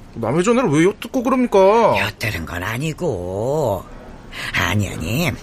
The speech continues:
Speaker 2: 내가 오늘 개원들이랑 새로 생긴 식당에서 밥을 먹었거든. 식당 사장이 알바할 사람 있으면 구해달란 말을 방금 막 듣고 왔는데, 어? 총각이 알바를 구한다 그러니까 이것도 인연인가 싶어서 그러지.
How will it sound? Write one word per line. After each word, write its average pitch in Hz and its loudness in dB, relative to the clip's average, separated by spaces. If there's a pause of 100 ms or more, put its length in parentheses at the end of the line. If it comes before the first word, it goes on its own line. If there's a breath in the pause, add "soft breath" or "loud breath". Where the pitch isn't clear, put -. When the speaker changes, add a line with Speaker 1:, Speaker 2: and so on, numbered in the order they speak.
(480 loud breath)
Speaker 2:
내가 151 2
오늘 160 4
개원들이랑 156 2 (240 loud breath)
새로 247 2
생긴 180 0
식당에서 113 -2
밥을 - -2
먹었거든. 135 -2 (480 loud breath)
식당 - 0
사장이 277 2 (160 loud breath)
알바할 240 4
사람 214 0
있으면 226 0
구해달란 202 2
말을 190 0 (200 loud breath)
방금 262 0
막 523 -4 (440)
듣고 294 -2
왔는데, 131 -2 (220)
어? - -2 (300)
총각이 359 2
알바를 262 2
구한다 247 2
그러니까 226 -2 (260 loud breath)
이것도 185 0
인연인가 160 -2
싶어서 - -2
그러지. 131 -4